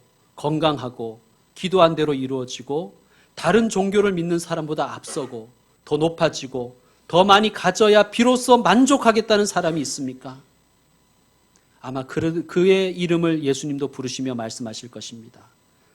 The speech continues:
김영석, 너 나와 그렇게 오래 함께 있었는데 너는 아직도 나를 알지 못하느냐? 너는 신앙생활을 그렇게 오래 했는데 아직도 모르겠느냐?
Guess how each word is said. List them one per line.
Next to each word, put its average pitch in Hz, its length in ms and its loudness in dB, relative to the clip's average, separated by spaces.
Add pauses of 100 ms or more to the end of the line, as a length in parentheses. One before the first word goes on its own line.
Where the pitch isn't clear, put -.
(280)
김영석, 131 580 -8 (1300)
너 175 480 4 (400)
나와 175 380 4
그렇게 208 360 2
오래 175 220 2
함께 160 300 -6
있었는데 139 680 -6 (560)
너는 170 280 -2
아직도 214 380 -4
나를 165 300 -4
알지 127 260 -12
못하느냐? 113 560 -18 (1600)
너는 185 260 4
신앙생활을 214 760 4
그렇게 240 360 4
오래 190 220 4
했는데 165 580 0 (300)
아직도 240 500 2
모르겠느냐? 131 800 -6